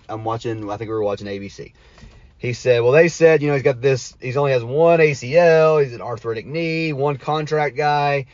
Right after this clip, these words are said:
And so then the pick, I mean, feels like a disaster to me. I will say that Easton Freeze, um, made a good point on Twitter saying that you should look at running backs as one contract guys anyway, because giving a second contract to a running back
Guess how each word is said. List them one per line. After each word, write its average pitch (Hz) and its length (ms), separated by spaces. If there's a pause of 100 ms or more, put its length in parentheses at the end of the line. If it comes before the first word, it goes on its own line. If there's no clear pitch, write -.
(240)
And 131 120
so 156 100
then 196 220
the 165 60
pick, 160 420
I 151 40
mean, 143 280 (300)
feels 139 400
like 123 180
a 117 60
disaster 101 540
to 95 80
me. 76 180 (260)
I 143 140
will 214 280
say 135 540
that 135 180
Easton 165 360
Freeze, 110 560 (100)
um, 104 460 (300)
made 139 260
a 147 40
good 131 240
point 120 320
on 120 240
Twitter 98 380
saying 117 560 (320)
that 139 300 (100)
you 165 200
should 160 220
look 175 200
at 160 120
running 147 260
backs 127 300
as 107 100
one 120 200
contract 120 400
guys 123 220
anyway, 98 260
because 107 200
giving 123 200
a 117 60
second 117 320
contract 120 480
to 127 80
a 120 40
running 110 260
back 101 300